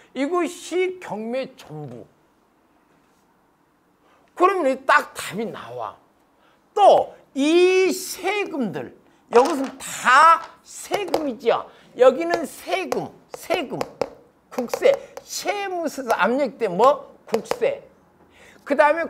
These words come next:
근로복지 압력이기 때문에 임금채권. 그다음에 강주시 삼 하면은 지방세, 세금.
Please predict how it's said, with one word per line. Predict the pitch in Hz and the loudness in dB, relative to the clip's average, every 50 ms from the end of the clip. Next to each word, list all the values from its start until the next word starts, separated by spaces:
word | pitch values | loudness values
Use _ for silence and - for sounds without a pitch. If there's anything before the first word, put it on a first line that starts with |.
| - - | -10 -8
근로복지 | - - 311 349 359 359 349 320 269 165 - 190 226 214 - - 320 | -4 -2 -2 0 0 2 2 2 2 0 -2 -8 -8 -8 -8 -6 -4
압력이기 | 262 190 185 226 247 277 262 190 - | -4 -2 -2 -2 -2 -2 -4 -6 -4
때문에 | - 240 254 254 190 | -2 -2 -2 -2 -2
임금채권. | 214 220 240 247 285 262 202 - - 240 220 - - 139 131 104 - _ _ _ _ _ _ _ _ _ _ _ _ _ | -4 -2 -2 0 -2 -2 -4 -4 -6 -8 -6 -6 -6 -8 -8 -8 -12 _ _ _ _ _ _ _ _ _ _ _ _ _
그다음에 | - 269 247 294 277 277 302 320 320 - | -2 2 4 6 6 6 4 2 0 0
강주시 | - - - 214 247 269 254 311 311 277 - 285 277 | -4 -8 -4 -2 -2 -2 -2 -2 -4 -4 -4 -6 -4
삼 | - 240 202 214 240 254 | -2 0 0 0 2 0
하면은 | 269 240 233 240 285 311 247 | -2 -2 -2 -2 -4 -6 -6
지방세, | - - - 226 269 247 240 220 - - 165 143 | -8 -6 -2 2 2 2 2 2 -2 -4 -8 -10
세금. | 139 - - 294 311 190 151 147 117 - | -10 -10 -8 -8 -8 -6 -8 -12 -14 -16